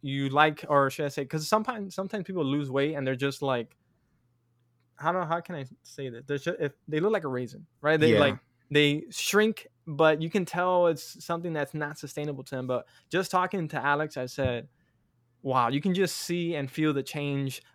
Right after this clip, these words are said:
Speaker 1: uh, both mentally and physically." So anyways,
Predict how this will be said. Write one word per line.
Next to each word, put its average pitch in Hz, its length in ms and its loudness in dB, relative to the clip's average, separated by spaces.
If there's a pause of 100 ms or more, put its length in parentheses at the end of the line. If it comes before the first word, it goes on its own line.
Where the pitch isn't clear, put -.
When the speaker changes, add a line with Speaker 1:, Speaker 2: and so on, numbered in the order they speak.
Speaker 1:
uh, 123 280 4
both 127 300 -2
mentally 151 520 -2
and 170 320 -2
physically." 135 580 -6 (200)
So 135 460 2 (200)
anyways, 147 440 2